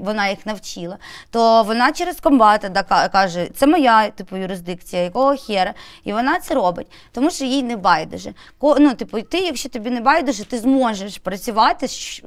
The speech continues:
е, ефективно. Але проблема в тому, що багато кому, типу, байдуже. От, е, реформувати можна, можна пробувати робити це вже зараз.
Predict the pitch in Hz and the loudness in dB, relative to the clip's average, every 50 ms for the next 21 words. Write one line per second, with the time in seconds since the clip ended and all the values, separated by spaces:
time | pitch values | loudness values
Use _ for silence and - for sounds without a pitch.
0 | - - 202 190 - 233 233 - - - - - - 233 220 190 185 196 214 - | -6 -4 -2 0 0 0 0 -2 -4 -14 -12 -8 -6 -4 -4 -4 -6 -8 -14 -16
1 | - - - - - - 208 240 254 - - 254 254 254 294 294 294 262 - 320 | -18 -20 -20 -16 -6 -2 0 0 0 0 0 0 2 4 4 4 4 2 0 -2
2 | 339 381 320 - 247 214 220 202 247 262 - - 226 - - 254 285 285 285 269 | -2 -2 -4 -6 -6 -2 0 2 2 2 0 -6 -10 -6 -2 -2 0 0 0 -2
3 | 240 185 - 196 - - 202 180 180 165 170 175 165 - 190 175 - - - - | -4 -6 -10 -12 -12 -10 -6 -2 0 0 -2 -2 -6 -12 -14 -14 -16 -18 -20 -20
4 | - - - - - 226 233 226 202 196 185 - - 208 208 208 208 208 202 196 | -20 -20 -20 -12 -6 -4 -2 -2 -2 -4 -4 -6 -6 -4 0 0 0 0 0 0
5 | 214 226 269 262 - 330 320 311 311 277 330 370 480 - - 277 262 262 269 269 | 0 0 -2 -2 0 0 0 2 2 2 2 0 0 0 0 0 2 4 4 4
6 | 247 226 190 185 190 190 202 233 277 277 262 285 269 - - 277 277 240 208 202 | 4 2 0 -4 -6 -6 -4 -2 -2 -2 0 -2 -2 -2 0 2 2 2 2 0
7 | 185 190 196 - 202 185 - 220 202 220 269 262 254 220 - - - 240 247 226 | -4 -8 -8 -8 -10 -10 -8 -6 -4 -4 -4 -4 -6 -10 -8 -4 -2 -2 -2 -2
8 | 185 214 220 175 185 202 180 175 175 208 220 | -4 -8 -8 -4 -2 0 0 0 0 -2 -8